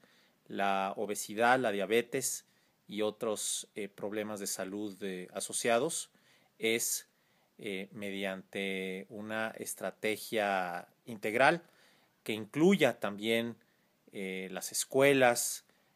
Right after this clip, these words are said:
eh, los hogares, eh, limitar, como ya se está haciendo también en México, la publicidad de comida chatarra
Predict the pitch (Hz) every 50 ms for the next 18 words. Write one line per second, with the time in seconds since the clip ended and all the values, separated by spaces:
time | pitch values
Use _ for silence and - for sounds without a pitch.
0 | _ _ _ _ - 98 92 92 92 92 95 95 - - 101 92 104 117 127 135
1 | 139 135 131 120 113 - - - - - - _ _ _ _ _ _ _ _ _
2 | _ - 110 101 101 101 101 98 - - 113 113 113 113 110 107 104 - - 123
3 | 123 135 143 143 139 135 - - _ _ _ _ _ _ _ _ _ _ _ -
4 | - 104 104 104 101 135 165 170 - - - - 143 - - 143 135 123 123 -
5 | - 113 107 107 110 107 104 104 104 110 113 110 - - 101 - - 117 113 -
6 | _ _ _ _ _ _ _ _ _ - 113 104 107 104 104 101 101 101 101 101
7 | 98 95 95 92 98 92 - _ _ _ - 113 107 110 107 - - 120 110 117
8 | 131 135 143 143 - - _ _ _ _ _ _ _ _ _ 107 104 117 113 117
9 | 113 - 113 104 113 113 113 110 - - - - - - 123 127 135 135 135 135
10 | 135 131